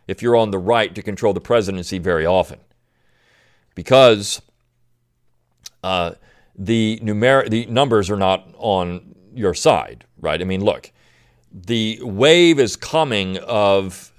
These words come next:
the, the numerical majority simply controlling the entire apparatus of the general government. Now, if that's the case, we're going to see some pretty dark times, I think, if you're looking at the idiots who are running around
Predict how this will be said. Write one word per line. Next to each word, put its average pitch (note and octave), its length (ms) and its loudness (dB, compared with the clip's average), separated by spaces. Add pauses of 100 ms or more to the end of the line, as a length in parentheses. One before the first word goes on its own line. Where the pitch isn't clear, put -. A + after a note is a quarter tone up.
(120)
the, A2+ 180 -8 (120)
the A2+ 180 -4
numerical C3 580 2
majority G#2 800 2 (220)
simply A#2+ 380 -4
controlling B2 560 0
the G#2+ 140 -4
entire A2 340 0
apparatus G2 640 -2
of F2 100 -8
the F2+ 60 -8
general E2 320 -8
government. D2 380 -12 (1200)
Now, A#2 360 0 (1160)
if C#3 120 0
that's F3+ 240 6
the A#2+ 100 -4
case, E3+ 720 2
we're C3+ 160 -2
going C#3 260 4
to A2+ 100 -6
see B2 460 -2
some G#2+ 220 -10
pretty E3 240 -4
dark A2 420 2
times, D#2 680 -6 (640)
I E2 120 -8
think, D2 400 -10 (420)
if G2 140 -12
you're A2 140 -2
looking C3 300 -2
at G#2+ 160 -2
the G#2 240 -6
idiots A#2+ 760 -2
who A2 100 -4
are G#2 120 4
running G#2+ 280 0
around G2 460 0